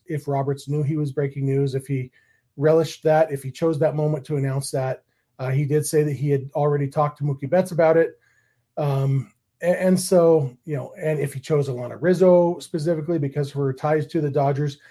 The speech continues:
so many questions that we may or may not ever get answers to. Uh, but it was, it was kind of fun to actually have, like, Dave Roberts is the king of the non-answer, the king of saying words without conveying anything. Um,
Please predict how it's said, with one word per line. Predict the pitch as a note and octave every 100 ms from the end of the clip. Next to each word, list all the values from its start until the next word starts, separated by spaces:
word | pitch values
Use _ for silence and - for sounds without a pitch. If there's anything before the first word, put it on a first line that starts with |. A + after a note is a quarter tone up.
| _
so | - C#4
many | C4 G3+
questions | - C#3+ E3+ D#3
that | D#3+
we | D#3 E3
may | E3+
or | E3
may | D#3
not | D3 D3 D3
ever | D3+ C#3
get | C3+
answers | C3 C3+ C3+ B2+
to. | - B2+ A#2+ _ _ _ _ -
Uh, | C#3 C#3+
but | C3+ D#3
it | F#3+
was, | G3 F#3+ - -
it | -
was | F3+ D#3
kind | F#3+ A#3+
of | A#3+
fun | - G3 A3 D3 C#3+
to | F#3 -
actually | D3+ D#3 - F3+
have, | D3+ D#3+ D#3 - _ -
like, | E3
Dave | D3 C4+
Roberts | G3+ G#3 G3
is | C#3+
the | D3
king | - F3+
of | E3+
the | C#3
non-answer, | C3+ B2+ A#2 A2+ - _ C3
the | D#3
king | D#3 F#3+ E3+ F3
of | D3 D3+ C#3+ B2+ _ _ _ _ _ _ _ _
saying | - - F#3+ F#3 F3+
words | D#3+ E3 E3+ C#3
without | D3+ D3+ D#3 D#3 _ _ _ _ _ _ _
conveying | - D#3+ D3 D3 D3 D3+ -
anything. | D3+ C3+ - - _ _ _
Um, | D3+ C#3+ C3+ C3+ -